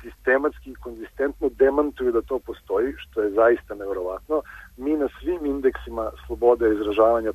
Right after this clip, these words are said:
padamo, naročito u poslednjih godina, poslednje dve, tri godine i, i, i, i niže nego što smo ranije bili,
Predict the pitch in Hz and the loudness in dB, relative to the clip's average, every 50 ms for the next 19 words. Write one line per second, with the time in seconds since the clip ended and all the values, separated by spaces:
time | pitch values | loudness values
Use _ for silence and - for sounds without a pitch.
0 | - - 123 120 110 113 107 107 101 98 117 120 127 135 139 - - - 117 - | 0 2 2 2 2 0 -2 -2 -8 -2 2 4 4 4 2 -2 -4 -6 -6 -2
1 | - 110 110 - - 120 104 98 - 110 104 101 98 107 98 95 95 - - 110 | -2 -4 -4 -4 -8 -12 -12 -10 -2 -2 -2 0 0 -4 -6 -8 -10 -6 -6 -6
2 | - - 120 110 104 98 110 104 - - 113 107 107 113 107 101 110 104 101 98 | -6 -4 -8 -8 -2 0 0 0 0 -4 -8 0 2 2 2 2 0 -6 -8 -10
3 | - - - - - - - - - 110 107 - - - - 294 277 - _ - | -12 -16 -20 -20 -20 -20 -20 -16 -14 -14 -14 -14 -18 -16 -14 -14 -14 -14 _ -14
4 | - 131 - _ - 135 127 120 127 131 139 165 196 175 139 143 127 120 117 117 | -14 -14 -14 _ -12 -12 -10 -10 -6 -2 0 0 0 0 0 -2 -2 0 -4 -4
5 | 120 - 117 - - 117 113 110 110 110 117 113 107 98 - 90 87 87 95 107 | -4 -6 -8 -10 -8 -2 2 2 2 2 2 -4 -4 -4 -6 -10 -14 -10 -4 -4
6 | 127 139 | -4 -4